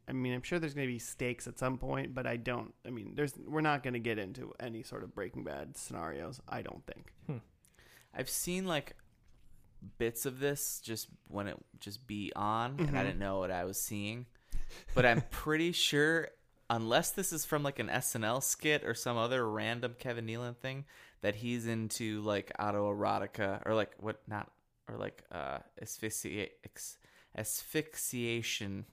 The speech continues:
Speaker 2: Mm-hmm.
Speaker 3: and that's what I remember about his <laughs> character in this.
Speaker 2: Hmm.
Speaker 1: Mm. Okay. Okay.
Speaker 2: I'm gonna predict that
Speaker 3: Weird, choky
Speaker 2: they
Speaker 3: stuff.
Speaker 2: don't say the word weed or weeds in this episode at all.
Speaker 3: Hmm.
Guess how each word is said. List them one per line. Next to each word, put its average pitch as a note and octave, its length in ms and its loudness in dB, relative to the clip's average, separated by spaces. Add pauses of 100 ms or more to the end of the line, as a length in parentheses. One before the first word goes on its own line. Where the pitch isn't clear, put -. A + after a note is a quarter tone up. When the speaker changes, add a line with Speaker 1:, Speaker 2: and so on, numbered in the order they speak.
(140)
Speaker 2:
Mm-hmm. C3 300 -2
Speaker 3:
and G#2+ 200 -2
that's A2+ 280 6
what B2 80 4
I A#2 60 10
remember G#2+ 340 6
about G2 260 4
his A2 240 -4
<laughs> - 0 -
character - 580 4
in - 280 -6
this. - 260 -20 (300)
Speaker 2:
Hmm. D3 60 -6
Speaker 1:
Mm. F#3 240 -4 (380)
Okay. C#3+ 260 0 (280)
Okay. C#3 200 -2 (140)
Speaker 2:
I'm D#3 160 2
gonna G3 200 8
predict D3 560 4
that C3 220 4
Speaker 3:
Weird, A#2 200 -2
choky - 340 -6
Speaker 2:
they C3 60 -4
Speaker 3:
stuff. C#3 160 4
Speaker 2:
don't C#3+ 220 4
say C3 320 4
the B2+ 140 0
word B2 340 0
weed B2+ 420 0
or A2 100 0
weeds A2+ 600 -4
in G2 100 -8
this G2 140 -8
episode F2 340 -8
at D2 60 -8
all. D#2+ 180 -10 (580)
Speaker 3:
Hmm. A2 540 -4